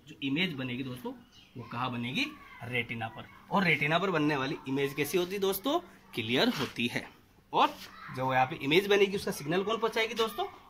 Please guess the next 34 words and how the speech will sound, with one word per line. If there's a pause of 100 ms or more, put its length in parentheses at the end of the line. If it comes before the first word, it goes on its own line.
(160)
optic (280)
nerves। (280)
तो
optic
नर्व
से
signal
कहाँ
पहुंच
जाएगा?
human (380)
brain
में। (300)
और
हमारे
को (420)
जो
image
दिखाई
देगी
object
की,
वो
कैसी
दिखाई
देगी?
क्लियर
दिखाई
देगी।
means
object
कैसा
दिखाई
देगा?